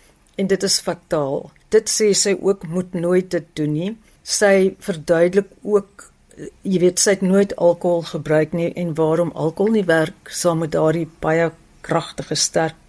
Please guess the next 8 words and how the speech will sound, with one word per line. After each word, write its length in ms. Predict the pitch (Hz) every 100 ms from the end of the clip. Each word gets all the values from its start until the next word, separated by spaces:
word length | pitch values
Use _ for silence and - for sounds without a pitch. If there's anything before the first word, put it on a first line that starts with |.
| _
pille 220 | 175 165
nie. 260 | 165 196 208 - - - - _ -
En, 640 | 214 226 226 233 233 240 - - _ _
o, 300 | 277 277 214
die 120 | 185 208
geduld, 640 | 214 160 208 220 190 - -
Jesus, 460 | - 220 - 175 170 -
dit 200 | 214 -